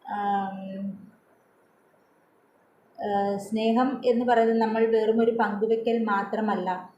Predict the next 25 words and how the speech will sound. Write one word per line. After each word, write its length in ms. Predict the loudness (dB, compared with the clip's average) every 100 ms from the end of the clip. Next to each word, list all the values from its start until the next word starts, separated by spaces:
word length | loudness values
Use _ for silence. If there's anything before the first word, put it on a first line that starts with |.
| _
നമ്മൾ 240 | -2 2 4
അങ്ങോട്ട് 400 | 4 2 2 0
സ്നേഹം 420 | -2 -2 0 0
കൊടുത്തെങ്കിലേ 540 | 0 -2 -4 -2 -2
നമുക്ക് 320 | -2 -4 -2 -2
ഇങ്ങോട്ടും 480 | -2 -4 -4 -4
സ്നേഹം 480 | -4 -6 -6 -8 -8
കിട്ടുകയുള്ളൂ. 680 | -8 -8 -6 -6 -6 -6 -8 -14 -6
ഞാൻ 240 | -2 0 0
പറഞ്ഞത് 300 | -2 -4 -4
ശരിയല്ലേ? 600 | -4 -2 -2 -4 -6 -8 -12
നിങ്ങൾ 220 | -6 -4
ചിന്തിച്ച് 420 | -4 -4 -6 -6
നോക്കൂ. 300 | -8 -8 -10 -16 -18 _ _ _ _ _ _ _ -20
അപ്പോൾ 500 | -4 0 2 0 -6 -16 -20 _ _ _ -10
അത് 200 | -2 2
നിങ്ങൾ 280 | 4 4 2
ചിന്തിച്ച് 420 | 0 -2 -2 0 0
നോക്കുക. 680 | 0 -4 -6 -4 -4 -6 -18 _ _ _ -12
നിങ്ങൾ, 440 | -8 -6 -4 -6 -10 -14 -10
ആ, 120 | -6
ഞാൻ 300 | -4 -2 2
പറഞ്ഞത് 300 | 2 2 0
ശരിയാണ് 600 | 0 2 4 4 2 0
എന്നുണ്ടെങ്കിൽ 840 | -2 -2 -2 -4 -4 -4 -4 -6